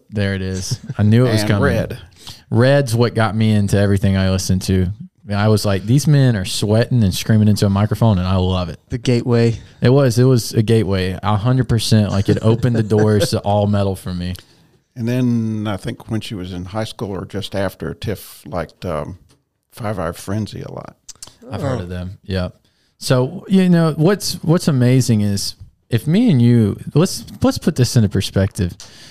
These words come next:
Speaker 1: Me and Mister Jim should have been roommates in college. <laughs> Think about, think about this.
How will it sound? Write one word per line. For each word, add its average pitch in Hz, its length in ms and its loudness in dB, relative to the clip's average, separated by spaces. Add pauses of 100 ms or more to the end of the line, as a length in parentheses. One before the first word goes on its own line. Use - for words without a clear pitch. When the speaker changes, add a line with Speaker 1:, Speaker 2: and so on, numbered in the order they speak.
(140)
Speaker 1:
Me 151 140 4
and 233 80 4
Mister 127 220 2
Jim 104 220 4
should 95 140 -2
have 90 60 -2
been 90 160 0
roommates 95 400 2
in 87 60 0
college. 90 500 -2
<laughs> - 560 -6
Think 143 720 -2
about, 160 160 0 (160)
think 240 160 0
about 120 300 -2
this. 101 420 -6